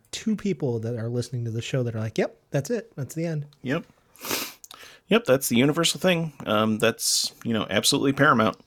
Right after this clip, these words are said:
Speaker 1: Yep. The very last thing you say when you, when you go off the air is "your mom's box."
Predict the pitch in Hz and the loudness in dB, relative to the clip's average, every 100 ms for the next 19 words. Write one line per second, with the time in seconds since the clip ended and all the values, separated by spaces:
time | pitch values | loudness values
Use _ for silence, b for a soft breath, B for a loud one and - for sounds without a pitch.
0 | - 180 - - 113 120 131 135 139 139 | -10 -10 -10 -12 -6 -2 0 2 0 0
1 | 156 147 143 175 160 147 120 123 123 123 | -2 -2 0 -2 -2 -4 -4 -4 -6 -8
2 | _ _ - 120 117 117 131 - 160 151 | _ _ -14 -10 -6 -2 -2 -4 -2 -2
3 | 135 127 117 127 120 170 127 - | -2 -4 -6 -6 -6 -6 -6 -12